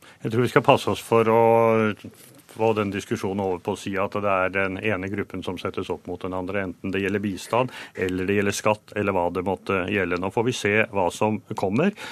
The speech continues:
men, eh, jeg støtter jo de andre to herrene her i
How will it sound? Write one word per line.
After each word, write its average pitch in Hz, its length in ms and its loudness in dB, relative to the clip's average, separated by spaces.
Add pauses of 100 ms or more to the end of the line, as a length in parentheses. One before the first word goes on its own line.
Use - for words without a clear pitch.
(280)
men, 123 300 4
eh, 123 280 4
jeg 120 500 2
støtter - 440 0
jo 123 160 2 (140)
de 120 260 0
andre 98 300 0
to 101 240 -2
herrene 101 360 2
her 113 200 2
i 107 120 -2